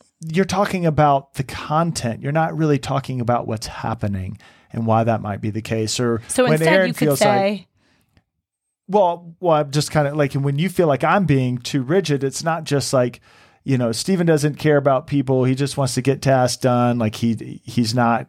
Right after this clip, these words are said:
Speaker 1: you know, um, being sensitive, whatever it might be. We can say, like,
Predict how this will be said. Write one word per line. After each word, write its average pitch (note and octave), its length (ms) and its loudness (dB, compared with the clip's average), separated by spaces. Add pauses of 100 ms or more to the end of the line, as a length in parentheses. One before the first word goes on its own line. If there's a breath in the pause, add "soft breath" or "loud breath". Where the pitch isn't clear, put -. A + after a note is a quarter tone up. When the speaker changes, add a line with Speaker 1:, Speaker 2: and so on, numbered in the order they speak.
Speaker 1:
you B2+ 140 -2
know, G#2 420 -2
um, G#2+ 280 -6
being A#2 220 0
sensitive, B2+ 440 0
whatever B2+ 260 2
it A#2+ 80 0
might B2 220 -6
be. C3 240 0 (320 loud breath)
We D#3+ 180 2
can D3 180 -2
say, C3+ 280 0
like, B2+ 280 0